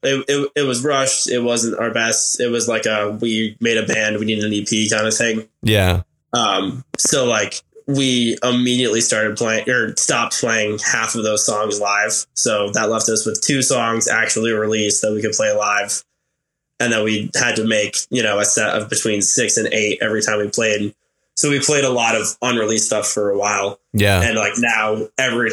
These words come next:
Speaker 1: part of our set is out for the first time ever. So that's awesome.
Speaker 2: Heck yeah, dude. I'll bet. So, uh, um,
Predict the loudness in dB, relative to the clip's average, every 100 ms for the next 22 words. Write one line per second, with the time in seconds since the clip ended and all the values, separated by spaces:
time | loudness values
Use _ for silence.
0 | -2 -2 0 0 0 0 0 0 0 -2
1 | -4 -6 _ -2 0 -2 -8 _ _ -6
2 | -2 -2 -2 0 0 -2 -2 -2 0 -2
3 | -4 _ -4 -2 0 0 -2 -2 -2 -2
4 | -4 -6 _ -4 -2 0 2 2 2 2
5 | 2 2 2 2 0 0 4 4 4 6
6 | 6 6 2 -2 -20 _ 0 4 6 6
7 | 4 4 2